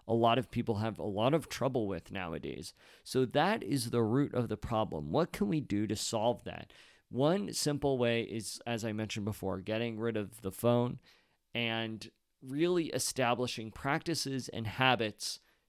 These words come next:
to get to the root of this tech problem, to really eliminate it in times that it needs to be eliminated when we are focusing on something else, perhaps when we're focusing on our one thing, and really just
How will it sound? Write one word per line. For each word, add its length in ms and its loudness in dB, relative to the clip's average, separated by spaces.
to 300 0
get 240 4
to 100 -2
the 120 0
root 260 0
of 180 -2
this 240 -4
tech 300 -4
problem, 500 -6
to 280 0
really 600 0
eliminate 840 2
it 180 2
in 140 -8
times 520 -6
that 180 -4
it 100 -12
needs 380 -4
to 120 -2
be 220 0
eliminated 720 2
when 220 -6
we 140 -4
are 120 -2
focusing 720 2
on 180 -8
something 380 -8
else, 320 -6
perhaps 380 -6
when 100 -4
we're 120 -4
focusing 580 0
on 200 2
our 180 4
one 260 4
thing, 420 -2
and 280 -4
really 480 2
just 380 -2